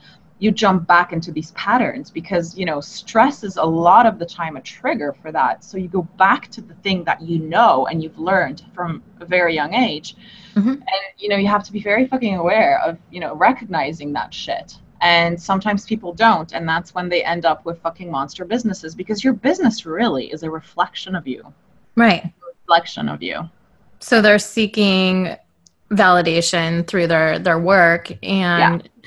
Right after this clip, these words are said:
Speaker 2: probably undercharging, um, and then afraid to raise their prices because
Speaker 1: Yes.
Speaker 2: I'm not worthy.
Speaker 1: Yes.
Speaker 2: And how can I do that? And if I do raise my prices, then I have to super pad it and make sure
Speaker 1: Yep.
Speaker 2: it's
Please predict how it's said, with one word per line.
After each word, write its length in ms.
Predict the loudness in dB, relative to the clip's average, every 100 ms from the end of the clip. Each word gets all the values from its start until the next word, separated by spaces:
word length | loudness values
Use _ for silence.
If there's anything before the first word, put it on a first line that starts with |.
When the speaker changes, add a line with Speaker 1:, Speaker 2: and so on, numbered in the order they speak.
| -20 -20 _ _ _
Speaker 2:
probably 540 | 2 4 4 0 -2 0
undercharging, 1080 | 0 0 0 2 2 2 -2 -2 0 -2 -6 -10
um, 540 | -4 -2 0 0 0 0
and 160 | 0
then 120 | 2 0
afraid 500 | -2 0 0 2 -2
to 140 | 0
raise 240 | 0 0 -2
their 100 | -4
prices 640 | 0 -2 0 0 0 -2
because 400 | -6 -2 0 2
Speaker 1:
Yes. 160 | 0 -2 -14 _ -2
Speaker 2:
I'm 100 | 4
not 220 | 2 4
worthy. 640 | 2 2 2 2 2 0 _ -18 -18 -18 -4
Speaker 1:
Yes. 200 | 2 4
Speaker 2:
And 300 | 4 2 2
how 180 | 4 2
can 140 | 4 2
I 100 | 4
do 180 | 4
that? 300 | 6 6 4
And 140 | 2 2
if 160 | 4
I 100 | 4
do 260 | 4 6 6
raise 180 | 6 6
my 100 | 4
prices, 720 | 4 2 2 4 4 4 2
then 580 | 0 2 2 0 0 0
I 80 | 0
have 240 | 0 -2 -2
to 80 |
super 340 | -6 -4 0 0
pad 320 | 4 4 6
it 300 | 4 4 0
and 320 | -2 0 0 0
make 160 | 0
sure 200 | 0 6
Speaker 1:
Yep. 120 | 6
Speaker 2:
it's 120 | 6